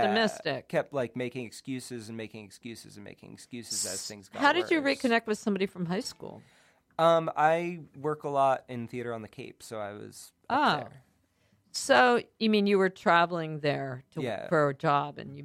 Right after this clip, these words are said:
Speaker 1: m-, you reconnected?
Speaker 2: Yeah.
Speaker 1: Um, so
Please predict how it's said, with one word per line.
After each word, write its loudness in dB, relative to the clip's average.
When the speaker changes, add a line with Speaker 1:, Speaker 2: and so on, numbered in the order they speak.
Speaker 1:
m-, -12
you -8
reconnected? -2
Speaker 2:
Yeah. -8
Speaker 1:
Um, 6
so 4